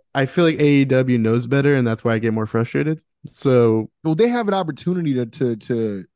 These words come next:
Speaker 2: correct it or prevent it. Yeah, I, I agree.
Speaker 1: they
Speaker 2: They
Speaker 1: do
Speaker 2: don't have to
Speaker 1: this
Speaker 2: fall under the same shit.
Speaker 1: they do this thing where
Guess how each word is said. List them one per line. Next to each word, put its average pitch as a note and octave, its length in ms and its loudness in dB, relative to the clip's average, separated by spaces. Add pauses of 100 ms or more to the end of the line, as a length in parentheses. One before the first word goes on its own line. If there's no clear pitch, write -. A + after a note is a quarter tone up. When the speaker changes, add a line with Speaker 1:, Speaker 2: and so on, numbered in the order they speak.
(120)
Speaker 2:
correct C#3 420 -4
it C3 40 -6
or B2 80 -6
prevent A2+ 380 -10
it. F#2+ 140 -12
Yeah, G#2+ 280 -10
I, A2 80 -14
I A2+ 140 -12
agree. G2 380 -12 (400)
Speaker 1:
they D3+ 200 4
Speaker 2:
They D3 60 -2
Speaker 1:
do E3+ 140 2
Speaker 2:
don't F#3+ 80 2
have G3+ 120 4
to - 0 -
Speaker 1:
this - 120 -8
Speaker 2:
fall A2+ 240 -8
under A2+ 140 -8
the G2+ 80 -14
same G#2 260 -12
shit. F#2 340 -12 (340)
Speaker 1:
they C#3+ 200 4
do D3 240 4
this D3 240 0
thing C3 440 0
where A2 600 0